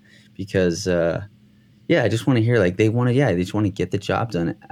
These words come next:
I guess I know one developer that does that. He uses all these plugins and stuff, but then my guess is he spends a lot of time, uh, ma-, doing manual debugging, and that's one, one thing that's leading me to wanna learn about test-driven development, because my,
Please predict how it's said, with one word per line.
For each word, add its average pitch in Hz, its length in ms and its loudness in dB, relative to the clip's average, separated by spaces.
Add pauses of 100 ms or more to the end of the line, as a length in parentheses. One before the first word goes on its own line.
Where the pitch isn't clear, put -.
I 104 120 -2
guess - 280 0
I 131 120 2
know 135 180 4
one 101 200 2
developer 87 400 0
that 76 160 -4
does 82 220 -2
that. 78 200 -6
He 98 120 -2
uses 87 320 -2
all 85 120 2
these 82 160 -4
plugins 90 680 0
and 85 100 -4
stuff, 82 420 -2
but - 180 -6
then 87 340 -2 (560)
my 92 120 -2
guess 104 340 0
is 87 100 -6
he - 100 -10
spends 82 280 -4
a 85 60 -6
lot 85 180 -4
of 85 60 -14
time, 82 580 -6 (500)
uh, 80 280 -2
ma-, 87 180 0
doing 85 300 0
manual 82 340 0
debugging, 85 560 0
and 80 140 -4 (400)
that's - 320 -4
one, 98 360 4
one 98 260 2
thing 98 140 2
that's 90 200 0
leading 85 360 0
me 82 140 -2
to 82 480 -2
wanna 82 260 0
learn 82 220 -2
about 80 240 -4
test-driven 69 480 -2
development, - 460 -6
because 78 280 -6
my, 82 220 0